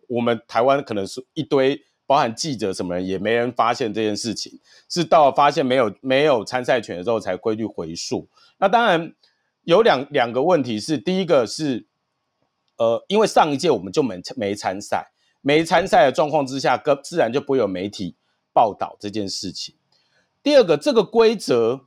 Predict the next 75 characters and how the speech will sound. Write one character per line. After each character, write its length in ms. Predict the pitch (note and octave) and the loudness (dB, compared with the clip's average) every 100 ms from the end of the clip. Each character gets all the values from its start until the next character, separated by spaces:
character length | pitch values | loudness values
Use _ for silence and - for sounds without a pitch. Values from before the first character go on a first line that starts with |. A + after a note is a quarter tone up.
| _ _ _ _ _ | _ _ _ _ _
确 220 | - C#4+ A3 | -2 2 2
实 120 | E3 | 2
我 140 | C3+ | 2
们 140 | A#2+ A#2 | 4 4
也 40 | |
都 140 | D#3 | 4
是 80 | E3 | 0
过 240 | D#3+ F3+ C#3+ | 2 2 2
去 260 | E3+ C3+ - | 0 -6 -4
习 420 | - - G#2+ A#2 | -4 -2 -4 -6
惯 320 | - D#3 G2+ F#2 | 0 2 2 -2
了， 100 | D#2+ | -6
就 100 | C3+ | -4
是 80 | |
说 160 | C3 B2+ | 0 0
东 220 | - C#3 | 0 0
亚 160 | C3 F2+ | 0 0
都 120 | A#2+ | 0
有 60 | G2+ | -2
四 200 | - A2 | -4 -4
个 100 | G2+ | -4
名 140 | G2 | -2
额， 20 | |
所 100 | D#3 C#3+ | 0 0
以 80 | - _ - | -2 _ -4
我 180 | C3 C3 | -2 0
们 180 | C3 C3 | -2 -2
东 140 | E3 | -2
亚 80 | E3+ | 0
也 60 | A2 | -2
没 140 | G#2 | -4
打 160 | G#2 E2+ | -4 -6
资 180 | - G#2+ | -8 -6
格 100 | G2+ | -4
赛， 100 | A#2 | 0
好 120 | A2+ | 0
像 120 | D#3+ | -2
很 140 | B2 F2+ | -4 -6
自 160 | D3 | -2
然 140 | B2 G2 | -2 0
而 40 | |
然 140 | F#2 | -4
都 100 | F#2 | -2
会 140 | G#2 G2+ | -2 -2
晋 240 | - F#2 | -4 -6
级。 220 | D#2+ - _ _ _ _ _ _ | -6 -12 _ _ _ _ _ _
所 220 | - C#3+ G#3+ | -4 0 0
以 100 | F#3+ | 2
我 140 | C3+ | 2
相 200 | B2 F3+ | 2 2
信 100 | F#3 | 0
多 160 | - F#3+ | 0 2
数 80 | F#3 | 2
人 100 | A#2 | 0
确 180 | - F3+ | 0 0
实 180 | - G#2 | 0 -2
也 180 | A2 - - - _ | -2 -4 -18 -20 _
没 220 | C#3+ C#3 F3 | -2 0 2
有 120 | D3 | 2
那 80 | D#3 | 0
么 100 | C#3 | -2
清 240 | - B2 | -2 -6
楚 120 | A#2 | -6
这 100 | F2+ | -2
个 80 | A2+ | -2
规 260 | - F#2+ G2 | -2 -8 -8
则， 180 | - - _ _ _ _ - | -12 -20 _ _ _ _ 2
但 180 | B3+ | 2
是 100 | A3+ | 4
我 220 | A#3+ C#3 B2 | 4 6 4
真 180 | F#3+ | 4
的 80 | G#3 | 2
还 220 | D3+ A#2+ | 2 2
是 240 | C3 F3 D3+ | 0 -2 -2
很 380 | - A2+ F2 | 0 -2 -2